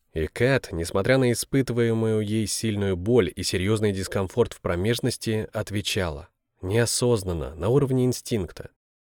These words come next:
прогибаясь сильнее в пояснице, сжимая Василия ногами, даря ответные поцелуи. Просто потому, что хотелось. Просто потому необходимо было отвечать, трогать, двигаться навстречу. Она не знала, сколько это длилось,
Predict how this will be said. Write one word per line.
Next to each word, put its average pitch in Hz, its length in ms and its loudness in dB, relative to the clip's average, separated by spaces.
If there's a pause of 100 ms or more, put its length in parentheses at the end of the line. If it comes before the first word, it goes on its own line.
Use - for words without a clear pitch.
(120)
прогибаясь 92 640 2
сильнее 95 480 -2
в - 100 -14
пояснице, 107 760 -4 (200)
сжимая 95 520 2
Василия 107 460 0
ногами, 85 640 -4 (180)
даря 90 420 0
ответные 85 600 -6
поцелуи. 87 680 -6 (300)
Просто 113 320 0
потому, 127 360 4
что - 200 -2
хотелось. - 720 -2 (160)
Просто - 280 -2
потому 123 420 2
необходимо 120 760 4
было 104 240 4
отвечать, 98 760 -2
трогать, 82 560 -4 (140)
двигаться 107 460 -2
навстречу. - 720 -6 (160)
Она 101 200 2
не 131 120 6
знала, 147 320 6
сколько 131 320 0
это 123 140 -2
длилось, 117 680 -2